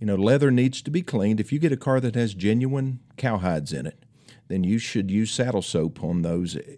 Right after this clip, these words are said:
every year and then some type of conditioner. It'll keep your leather looking good. That happens to not be on this list.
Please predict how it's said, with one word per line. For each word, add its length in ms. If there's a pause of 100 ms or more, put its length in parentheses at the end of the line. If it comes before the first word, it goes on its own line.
(140)
every 600
year 560 (180)
and 160
then 360
some 200
type 240
of 160
conditioner. 560 (120)
It'll 160
keep 240
your 80
leather 460 (300)
looking 380
good. 300
That 140
happens 420
to 120
not 280
be 120
on 140
this 260
list. 300